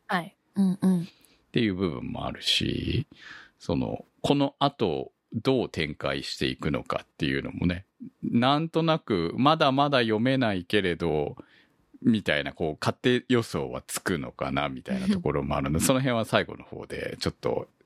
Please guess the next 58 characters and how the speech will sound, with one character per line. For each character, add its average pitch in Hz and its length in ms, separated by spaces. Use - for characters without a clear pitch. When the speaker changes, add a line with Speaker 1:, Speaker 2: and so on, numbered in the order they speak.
Speaker 2:
ね、 98 220
予 101 100
想 98 160
し - 80
て 98 100
み 80 100
た 78 140
い 65 60
か 65 120
な 62 80
っ - 40
て - 120
い - 40
う - 40
部 82 100
分 - 180
は 78 120
あ 78 60
り - 100
ま - 120
す - 120
け - 100
れ - 60
ど - 320
も。 - 300
Speaker 1:
ピ 320 100
ー - 40
エ 392 180
ー 415 40
ワ 427 120
ー - 40
ク - 100
ス 208 140
っ - 20
て、 202 400
こ 233 240
う 226 80
い 226 100
う、 226 180
こ 202 300
う、 - 260
子 247 180
供 302 280
と 392 540
大 196 100
人 254 160
の 262 120
境 - 160
目 285 400
み 262 120
た 254 140
い 202 80
な 170 140
お 185 40
話、 180 360
す 196 160
ご 214 140
く 175 300